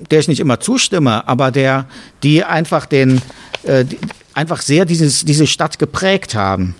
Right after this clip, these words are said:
mit dem, mit dem christlichen Glauben. Und der Herrgott ist vielleicht für manche Kölner irgendwo da oben und guckt dann mehr oder weniger gnädig auf die Stadt.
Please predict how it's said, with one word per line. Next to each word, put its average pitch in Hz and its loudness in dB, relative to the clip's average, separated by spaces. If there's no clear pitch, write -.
mit 120 -2
dem, 165 0
mit 120 0
dem 110 0
christlichen 117 -2
Glauben. 92 -2
Und 143 0
der 120 -2
Herrgott 185 0
ist 165 0
vielleicht 156 0
für 139 4
manche 143 0
Kölner 151 2
irgendwo 151 2
da 127 2
oben 165 2
und 139 -2
guckt - -4
dann 131 2
mehr 151 0
oder 123 2
weniger 139 2
gnädig 135 0
auf 135 -2
die 107 -4
Stadt. - -4